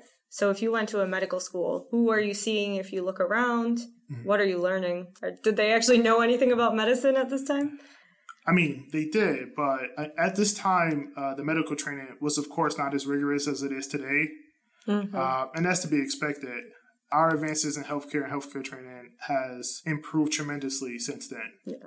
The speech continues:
Speaker 2: Uh, and as you can imagine, as with most fields at the time, the medical schools were just full of rich white men
Speaker 1: Hmm.
Speaker 2: who had just a bit of interest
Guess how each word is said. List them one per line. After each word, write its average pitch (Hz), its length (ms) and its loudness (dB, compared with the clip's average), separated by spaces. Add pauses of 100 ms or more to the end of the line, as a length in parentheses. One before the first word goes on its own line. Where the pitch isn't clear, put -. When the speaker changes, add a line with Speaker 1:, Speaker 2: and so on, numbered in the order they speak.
(400)
Speaker 2:
Uh, 139 200 2
and 160 100 2
as 170 160 4
you 170 80 0
can 170 160 -4
imagine, 143 760 -2
as 151 160 -2
with 147 120 2
most 147 600 -2
fields 156 240 2
at 143 140 -4
the 139 80 -8
time, 143 420 -4
the 135 80 -10
medical 160 360 -4
schools 147 380 0
were 143 100 -2
just 139 300 -2
full 143 220 -2
of 120 140 -12
rich 135 260 -6
white 131 240 -2
men 123 440 -16
Speaker 1:
Hmm. 190 180 0 (300)
Speaker 2:
who 143 580 4 (200)
had 170 300 4
just 175 300 2
a 175 60 2
bit 160 200 -2
of 160 120 0
interest 143 580 -6